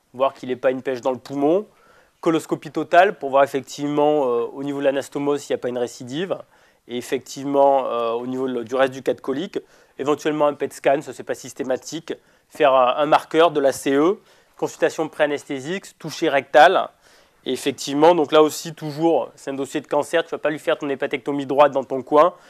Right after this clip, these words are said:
Donc, euh, discussion multidisciplinaire. Et si la métastable est résécable, hépatectomie, éventuellement avant, avec une chimiothérapie néoadjuvante ou adjuvante. Voilà.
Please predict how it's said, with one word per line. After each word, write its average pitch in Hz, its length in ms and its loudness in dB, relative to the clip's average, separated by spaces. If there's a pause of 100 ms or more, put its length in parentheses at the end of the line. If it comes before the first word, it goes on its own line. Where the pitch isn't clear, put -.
(280)
Donc, 131 240 -6
euh, 120 100 -4
discussion 147 480 -4
multidisciplinaire. 147 1000 -2 (360)
Et 127 80 -12
si - 160 -16
la 147 100 2
métastable 143 560 -2
est 127 60 0
résécable, 127 640 2 (400)
hépatectomie, 143 840 0 (240)
éventuellement 131 500 0
avant, 139 160 2
avec 123 280 -4
une 127 80 -10
chimiothérapie 127 720 -4
néoadjuvante 127 680 -4
ou 135 40 -6
adjuvante. 113 560 -12 (2750)
Voilà. 139 380 8